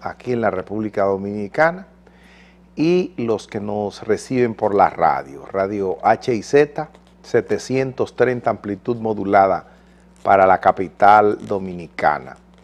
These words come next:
Saludos a los que nos ven por internet en cualquier parte del mundo. Teleradioamerica punto com es la dirección para usted vernos por internet.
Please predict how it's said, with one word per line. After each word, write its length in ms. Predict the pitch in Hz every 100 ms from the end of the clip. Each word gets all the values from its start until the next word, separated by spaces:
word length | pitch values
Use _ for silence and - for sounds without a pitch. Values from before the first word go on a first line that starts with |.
| - _ - _ _
Saludos 880 | - 101 98 117 139 147 139 127 120
a 80 |
los 280 | 110 104 95
que 200 | - 101
nos 360 | 98 98 90 98
ven 240 | 127 131
por 200 | 120 107
internet 720 | 104 95 98 101 123 127 - -
en 220 | 104 95
cualquier 760 | 98 95 85 120 120 123 110
parte 560 | - - 117 110 - 113
del 220 | 101 101
mundo. 480 | 123 143 143 151 190 _ -
Teleradioamerica 1300 | 104 104 - 104 98 95 120 123 110 113 101 85 - - - - _ -
punto 400 | 123 131 117 117
com 500 | - 127 123 107 92 -
es 400 | - 123 - - - -
la 240 | 110 104
dirección 640 | 107 95 85 - 127 139 151
para 220 | 127 87
usted 260 | 85 - 104
vernos 340 | 110 110 104
por 220 | - 92
internet. 560 | 113 123 131 104 90